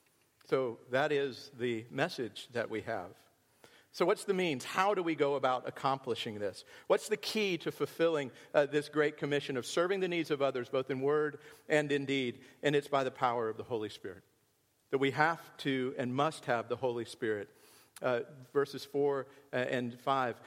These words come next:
that you heard from me that John baptized with water, but you'll be baptized with the Holy Spirit not many days from now. Verse eight, you will receive power,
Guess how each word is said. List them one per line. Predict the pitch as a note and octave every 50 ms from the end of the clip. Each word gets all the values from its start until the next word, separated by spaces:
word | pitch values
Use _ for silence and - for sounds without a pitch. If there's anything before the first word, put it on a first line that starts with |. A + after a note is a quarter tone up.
| - - -
that | - C#3+
you | C#3 C#3+ C#3
heard | B2+ D#3+ D#3+ D#3 -
from | - D3
me | C#3+ C#3+ C#3 C3+
that | C3 B2
John | A2+ C#3+ C#3 C#3+ C#3
baptized | C#3 C#3+ D3 C#3+ - D3+ C#3 C3+ C3 - C#3
with | B2 -
water, | B2 B2+ C3 B2+
but | B2 C3 -
you'll | C#3+ C#3 D3+ F3 F#3
be | E3 E3
baptized | C3 B2+ A#2 A#2+ - - - A#2+ A#2 A#2 -
with | C3 B2 -
the | B2
Holy | - C#3 B2 B2 B2
Spirit | A#2 - - C#3 C#3 B2 A#2 C3
not | B2+ B2
many | B2+ A#2 A#2 A2+
days | A2+ A#2+ B2 C3 C3+ -
from | - - A#2 A2+
now. | A2 G#2+ G#2 G2 - - - - - -
Verse | C#3 C3+ - -
eight, | D3 C#3+ C#3 C#3 C#3+
you | C#3+ C3+
will | C3+ C3+
receive | B2+ C3 B2+ - - C#3 C3 - -
power, | - - D3+ D3+ D#3 D#3+ C#3+ B2+ A2